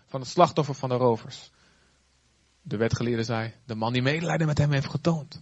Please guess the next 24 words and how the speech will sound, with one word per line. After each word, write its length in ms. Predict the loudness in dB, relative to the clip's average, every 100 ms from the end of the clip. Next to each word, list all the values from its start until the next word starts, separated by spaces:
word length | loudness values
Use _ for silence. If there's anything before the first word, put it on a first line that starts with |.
| _ _ _
Kun 120 | -6
je 60 | -4
niks 100 | -2
meer 100 | 4
tegen 200 | 6 6
inbrengen, 400 | 4 2 2 -2
hè? 140 | -6 -12 _ _ _ _ -6
Toen 140 | 2
zei 120 | 4
Jezus 280 | 6 4 4
tegen 260 | -2 -2 -4
hem: 200 | -8 -12 _ _
"Doet 440 | 2 6 6 4 0
u 340 | 4 4 2 4
dan 320 | 4 4 0
voortaan 560 | 0 2 2 0 -2 -10 -20 _
net 340 | 0 2 2
zo." 360 | 0 -2 -2 -6 -18 _ _ _ _ _ _ _ _
Laat 220 | 0 2
ons 120 | 2
hart 260 | 6 6 8
ruimer 360 | 6 6 6 2
worden, 280 | 2 0
mensen. 380 | -6 -10 -12 -16